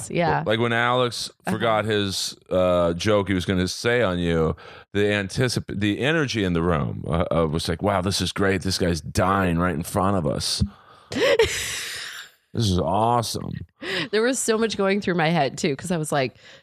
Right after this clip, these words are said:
Speaker 1: "Talk shit, talk shit, talk shit." And I was like, "No, maybe." And you can kinda hear me mutter-, muttering in the background, but I'm not really,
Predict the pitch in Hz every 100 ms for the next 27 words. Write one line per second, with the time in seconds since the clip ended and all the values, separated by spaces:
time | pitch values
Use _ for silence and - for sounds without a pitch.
0 | - 165 151 - - 147 135 - - 151
1 | 151 - 165 - - 180 156 - - 147
2 | - 170 156 170 175 180 175 - 233 240
3 | 233 208 220 220 220 - - 202 185 185
4 | 185 214 220 202 190 190 170 143 143 -
5 | 170 156 160 180 185 185 170 147 - -
6 | 190 190 208 226 - 214 - 165 156 175
7 | 175 170 190 190 170